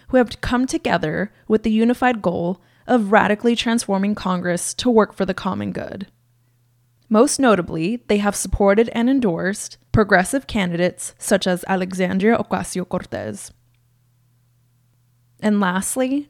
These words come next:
Justice Democrats. Justice Democrats is a federal action political committee, or a pac. The pac uses donation money to hire staff who recruit and train candidates,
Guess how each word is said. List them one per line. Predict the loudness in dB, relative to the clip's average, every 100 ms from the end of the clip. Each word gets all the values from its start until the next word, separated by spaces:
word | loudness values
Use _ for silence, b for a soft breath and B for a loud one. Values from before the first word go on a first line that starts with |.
| 0
Justice | 0 2 -2 -2
Democrats. | -2 -4 -6 -12 -14 -16 -18 -18 _ _ _ _ _ _ _ _
Justice | 0 2 2 -2 0
Democrats | -2 -2 -2 -4 -4 -8 -6
is | -2 0
a |
federal | -2 0 2 4 2 2
action | -2 -4 -2 -2
political | -2 -4 -4 -6
committee, | -8 -6 -6 -4 -4 -6 _ _ _ _ _ -4
or | 0 2
a | 0
pac. | -4 -4 -4 -8 -20 -20 _ _ _ _ -2
The | -2
pac | 0 -2 -2 -2
uses | -4 -2 -2 2
donation | 0 0 -2 0 0
money | 0 -2 -6 -4
to | -4
hire | -2 -2 -2
staff | -4 -2 0 0 -4 -12 b b
who | -2
recruit | 0 0 0 0 0
and | -2 -2
train | 0 -2
candidates, | -2 -2 -2 -2 -2 -4 -10